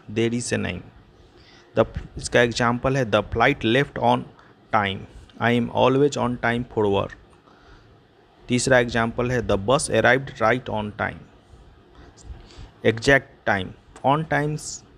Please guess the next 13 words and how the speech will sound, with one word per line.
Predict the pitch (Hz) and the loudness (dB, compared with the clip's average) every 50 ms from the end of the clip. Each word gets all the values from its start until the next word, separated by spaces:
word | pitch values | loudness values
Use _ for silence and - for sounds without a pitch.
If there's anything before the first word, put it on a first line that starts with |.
| _ - | _ -14
से | - - 135 135 135 - - - - _ _ - - - _ _ _ _ _ _ - - - - - - - | -6 -4 -4 -4 -4 -6 -10 -18 -20 _ _ -20 -20 -20 _ _ _ _ _ _ -20 -20 -20 -20 -14 -4 0
का | 120 120 | 2 4
मतलब | 127 127 123 - 135 135 127 120 | 4 2 2 2 2 2 2 2
हुआ | 127 123 123 123 123 131 139 - - - - - - _ - - - _ - - - - - - - - - - | 2 2 4 4 2 2 -2 -10 -18 -20 -20 -20 -20 _ -20 -20 -20 _ -20 -20 -20 -20 -20 -20 -20 -12 -4 -2
एग्जैक्ट | 120 120 113 107 - - 113 113 - - - | 0 0 0 -2 -2 0 0 0 0 -2 -2
टाइम। | - 101 92 98 101 107 - - - - - - - - - - - - - - - - - - - - - - - - | -2 -2 -2 -2 -6 -12 -14 -14 -16 -16 -16 -16 -16 -14 -14 -14 -16 -20 -20 -18 -14 -14 -12 -12 -14 -18 -20 -10 -4 -4
अब | 110 | -2
दूसरे | 110 107 120 123 123 - 135 151 160 165 147 - - - - - 123 | 0 2 2 2 2 2 2 2 2 2 0 -6 -14 -20 -14 -8 -8
एग्जांपल | 117 110 - 120 117 120 - 123 120 | -6 -2 0 0 0 0 0 -2 -2
पे | 117 - 110 | 0 0 -2
चलते | - 101 101 98 - - 107 | -2 -2 -6 -6 -6 -8 -8
हैं, | 107 110 110 - - - - - - - - - _ _ _ - - - - - _ _ _ _ - 113 | -8 -10 -10 -16 -20 -20 -20 -20 -20 -20 -20 -20 _ _ _ -20 -20 -20 -20 -20 _ _ _ _ -8 -2
दूसरे | 110 120 127 127 - - 143 139 139 131 - | 0 2 2 2 0 0 0 0 0 -2 -4